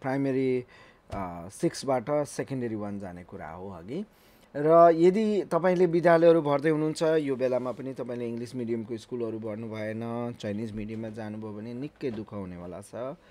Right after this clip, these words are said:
र यदि चाइनिज मिडियम नै हो भने म्यान्डरिन पुतुङमा पढ्नु विद्यालयहरू भने चाहिँ I think ओके, तर, अ, युनिभर्सिटी, हायर डिप्लोमादेखि माथि जाने युनिभर्सिटीहरू सबै इङ्ग्लिस मिडियममा हुन्छ प्राय।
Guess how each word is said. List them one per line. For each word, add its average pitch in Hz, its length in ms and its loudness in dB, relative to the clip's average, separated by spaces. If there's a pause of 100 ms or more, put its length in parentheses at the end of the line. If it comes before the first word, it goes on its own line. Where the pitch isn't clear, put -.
(460)
र 160 280 6
यदि 170 180 0
चाइनिज 180 340 4
मिडियम 170 300 4
नै 170 140 4
हो 147 140 4
भने 110 200 -2
म्यान्डरिन 120 460 -2
पुतुङमा 139 400 -6
पढ्नु 98 460 -6 (140)
विद्यालयहरू 98 540 -6
भने 90 300 -12
चाहिँ 110 340 -12
I 127 200 -8
think 190 240 -6
ओके, 151 420 -4
तर, 117 440 -6 (600)
अ, 101 180 -6
युनिभर्सिटी, 127 960 -4
हायर 117 300 -4
डिप्लोमादेखि 117 680 -6
माथि 113 320 -10
जाने 107 360 -8
युनिभर्सिटीहरू 107 880 -8
सबै 95 240 -14
इङ्ग्लिस 92 360 -14
मिडियममा 87 380 -14
हुन्छ 85 240 -18
प्राय। 92 460 -12